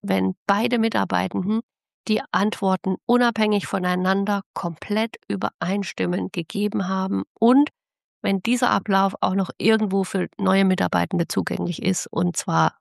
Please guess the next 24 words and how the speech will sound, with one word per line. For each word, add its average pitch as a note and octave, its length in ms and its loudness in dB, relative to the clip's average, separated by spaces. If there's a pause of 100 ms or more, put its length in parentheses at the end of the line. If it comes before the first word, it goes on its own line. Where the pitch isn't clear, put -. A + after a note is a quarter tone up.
(120)
selbsterklärend. E3 1120 -2 (840)
Ich G#3 220 4
hoffe, A#3 240 4
du F3 100 2
hast G3+ 240 2
heute A3+ 320 2
aus F#3 140 0
dieser G3+ 240 0
Podcast-Episode F3 1000 0
rund G#3+ 380 2
um G3 160 0
das F#3 200 -2
Thema F#3 260 -2
Praxisprozesse - 1000 -6
wieder F#3 220 -2 (100)
ganz G#3+ 280 2
viel A3 160 -2
mitnehmen F#3 520 0
können. F#3+ 260 0 (840)
Du - 80 -4
kannst G3 300 -2
den F#3 140 4
Selbsttest A3+ 580 0
durchführen, A3+ 600 0